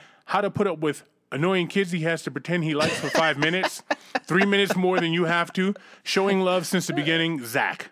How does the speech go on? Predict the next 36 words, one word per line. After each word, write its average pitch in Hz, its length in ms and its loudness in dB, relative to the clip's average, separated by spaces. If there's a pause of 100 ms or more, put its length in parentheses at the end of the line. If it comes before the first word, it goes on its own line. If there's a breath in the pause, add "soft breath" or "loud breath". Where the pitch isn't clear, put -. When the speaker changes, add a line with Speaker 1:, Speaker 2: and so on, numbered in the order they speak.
Speaker 2:
Uh, - 140 -8
oh, 123 480 -4 (160)
wow, 139 440 0
Zach. 139 520 -2
Speaker 1:
Nice 143 200 0
Speaker 2:
It's, - 80 -2
Speaker 1:
to 170 80 0
see 151 160 0
you. 110 120 2
Speaker 2:
it's 196 180 0
been 190 200 0
a 175 40 -2
minute. 165 460 -2
Speaker 1:
Nice 135 220 0
Speaker 2:
It's 151 100 -8
Speaker 1:
to 202 60 0
Speaker 2:
been 214 80 2
a - 20 0
Speaker 1:
see 147 80 2
you, 127 120 4
Speaker 2:
minute, 170 60 0
Speaker 1:
buddy. 113 140 0
Speaker 2:
Zach. 123 340 -2 (120)
Welcome 185 320 -6
back, 180 320 -4
buddy. 151 260 -4
Speaker 1:
Um, - 100 -16 (240)
Wood, 156 240 -2
he's 170 200 -6
saying 165 240 0
you 156 60 -2
only 151 120 0
spend 143 260 -4
two 156 120 -6
minutes, 131 280 -6 (120)
uh, 110 300 -8